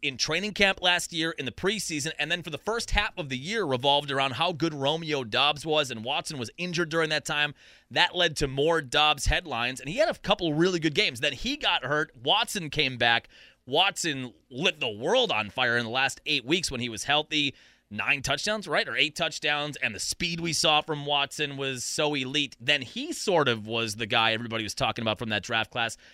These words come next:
Now <laughs> it seems we're back to Doubs. Not that Watson's having a bad camp so far. Uh, it sounds like Romeo Doubs took the offseason seriously and came back in elite shape and has a good knowledge now of the playbook and the routes he's running, and it's very hard to defend him, I guess, at the moment. That is all good news.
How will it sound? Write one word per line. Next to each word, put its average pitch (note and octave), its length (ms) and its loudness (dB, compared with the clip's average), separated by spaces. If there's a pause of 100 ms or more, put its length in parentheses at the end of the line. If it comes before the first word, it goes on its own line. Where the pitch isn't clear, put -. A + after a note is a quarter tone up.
(140)
Now E3+ 180 2
<laughs> G3 140 -4
it - 80 -10
seems - 360 -6
we're F3+ 120 0
back F3 280 0
to D#3+ 120 -4
Doubs. D3+ 500 2 (140)
Not A#3 180 0
that - 140 -8
Watson's G#3 400 0
having F#3+ 260 2
a C3 60 0
bad G#3 340 0
camp A2+ 220 -4
so A2+ 180 -2
far. G#2 320 -2 (340)
Uh, - 100 -4
it G#3+ 120 2
sounds B3 320 0
like F3 140 0
Romeo G3 400 4
Doubs D3+ 400 0
took F3+ 180 -2
the C#3 80 -2
offseason E3 720 -2
seriously B2+ 880 0
and A2+ 400 -4
came D#3 280 -6
back C#3 340 -2 (320)
in A#2+ 320 2
elite D3 540 -2
shape D3 460 -4 (500)
and B2+ 160 -2
has C3 180 2
a C3+ 80 2
good E3 460 4
knowledge D#3 480 2
now D3 260 2
of C3+ 80 -2
the A#2+ 80 -10
playbook C3 560 -2
and A2+ 140 -6
the G2 40 -4
routes D3+ 320 0
he's C3 200 -6
running, A#2+ 320 2
and A#2+ 100 2
it's - 200 -8
very C#3+ 320 0
hard E3+ 340 0
to F#3 80 -2
defend F3+ 340 -2
him, E2+ 100 -8
I G2+ 100 -2
guess, D3+ 260 -4
at G#2 80 -8
the A2+ 60 -4
moment. A#2+ 280 -4
That B2 140 2
is A#2+ 120 -2
all D#3+ 280 0
good D3 200 0
news. D3 280 -6